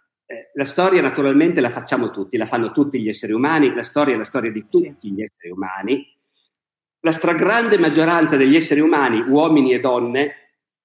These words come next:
Speaker 1: non hanno avuto potere, non hanno lasciato traccia consapevole di sé, e però la loro storia è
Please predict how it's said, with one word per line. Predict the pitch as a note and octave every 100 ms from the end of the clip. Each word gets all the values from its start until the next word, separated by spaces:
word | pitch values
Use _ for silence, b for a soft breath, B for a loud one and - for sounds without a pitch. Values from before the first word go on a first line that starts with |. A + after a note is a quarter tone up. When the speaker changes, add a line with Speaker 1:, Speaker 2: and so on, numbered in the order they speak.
| _ _ -
Speaker 1:
non | F#3+ F3+
hanno | F#3+ F#3 F3
avuto | D3+ E3 D3+ D3+ -
potere, | B2 - G2+ A2+ A#2+ D#3+ F3+ - - _ _
non | F#3+ G#3 G3+
hanno | G3 G3 F3+
lasciato | D#3+ - F3 E3+ D#3+ C#3
traccia | D3+ D3+ - D#3+ B2+ - - -
consapevole | F#3+ E3+ D#3+ - D#3 D3+ D#3 D3+ C#3+ C3+ C3 G2+ - _ _ _ _ _ _
di | D#3+ -
sé, | - - A2+ C#3+ - - _ _ _ _ _ _
e | -
però | E3+ F3
la | F#3
loro | D3+ G3 F3+
storia | D3 - D3+ C#3+ C#3+ D#3 F3+ E3+ -
è | C#3+ C#3 D#3+ -